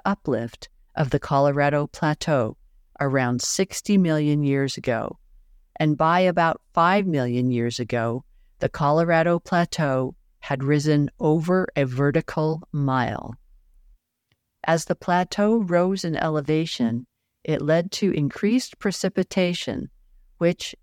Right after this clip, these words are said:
in turn, led to increased erosion. As the erosion slowly chipped away at the Colorado Plateau, it created one of the most beautiful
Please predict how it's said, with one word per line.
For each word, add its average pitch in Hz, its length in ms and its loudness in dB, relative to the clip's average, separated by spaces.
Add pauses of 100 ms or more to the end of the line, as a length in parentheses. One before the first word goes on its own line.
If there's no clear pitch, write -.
in 165 180 0
turn, 135 500 -2 (380)
led 143 300 2
to 160 180 -2
increased 147 640 -2
erosion. 170 760 0 (760)
As 156 180 2
the 175 140 0
erosion 220 560 4
slowly 175 480 0
chipped - 400 -2
away 147 480 2
at 143 160 -4
the 143 100 -4
Colorado 147 680 0
Plateau, 123 720 -2 (600)
it 165 140 -2
created 147 640 2
one 156 180 4
of 147 140 -2
the 147 100 2
most 127 420 0
beautiful 190 720 0